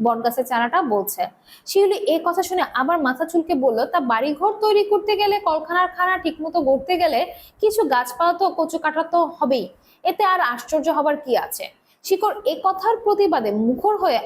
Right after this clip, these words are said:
আবার জোরে আছাড় খেলো মাটিতে। শিউলি ব্যস্ত হয়ে বলল, "আরে করো কি, করো কি, মাথা ফেটে আমচুর হয়ে যাবে তোমার। এই দেখো, তোমার লাফানিতে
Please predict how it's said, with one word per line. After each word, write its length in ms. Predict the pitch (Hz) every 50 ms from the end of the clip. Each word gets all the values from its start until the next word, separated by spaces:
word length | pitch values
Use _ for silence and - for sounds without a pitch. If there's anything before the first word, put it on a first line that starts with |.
| -
আবার 380 | - 233 269 285 359 359 277 240
জোরে 240 | 240 294 294 277 254
আছাড় 420 | 208 - 220 233 - - 339 349 339
খেলো 200 | 339 320 254 220
মাটিতে। 420 | 208 190 185 180 185 185 - - - _ _ _ _ _ _ -
শিউলি 300 | - - 381 415 392 427
ব্যস্ত 380 | 320 240 240 233 233 - - 381
হয়ে 200 | 381 381 415 415
বলল, 240 | 349 392 392 381
"আরে 340 | 381 359 381 - 339 349 392
করো 360 | 370 - - 370 381 392 392
কি, 120 | 392 - 392
করো 300 | 403 - 262 247 220 208
কি, 240 | 208 - 196 185 - _ _ _ _ -
মাথা 300 | 240 247 262 262 349 359
ফেটে 260 | 359 359 381 370 381 349 349 -
আমচুর 480 | - 269 285 311 302 - 349 359 349 349
হয়ে 200 | 330 302 269 277
যাবে 280 | 240 277 269 226 240
তোমার। 340 | 240 247 208 185 180 180 - - _ _ _ - - -
এই 180 | - 359 370 381
দেখো, 420 | 277 311 233 311 - - 302 349
তোমার 340 | 381 - 320 277 262 285 320
লাফানিতে 680 | 311 262 233 240 240 - 320 330 349 320 330 277 311